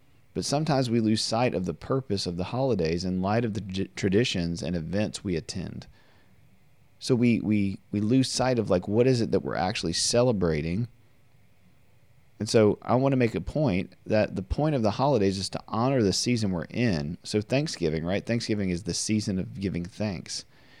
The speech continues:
Now, you can get caught up in pilgrims and, and the things that they,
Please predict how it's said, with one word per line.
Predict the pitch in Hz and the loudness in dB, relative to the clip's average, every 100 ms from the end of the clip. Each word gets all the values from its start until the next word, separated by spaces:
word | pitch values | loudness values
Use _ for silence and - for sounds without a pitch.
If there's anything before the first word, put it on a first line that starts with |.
| - - - | -20 -14 -2
Now, | |
you | 107 127 | 2 2
can | 117 | 2
get | 95 90 | 0 0
caught | 92 80 | 2 2
up | 78 - | 0 -2
in | 80 78 - - - - - - | -4 -6 -8 -16 -20 -20 -20 -6
pilgrims | - 104 95 95 101 | 2 4 4 0 0
and, | 95 90 - | 2 0 0
and | - 90 90 | -2 0 2
the | |
things | 87 104 98 92 | 0 2 2 2
that | 87 80 | 0 0
they, | 80 82 | 0 -2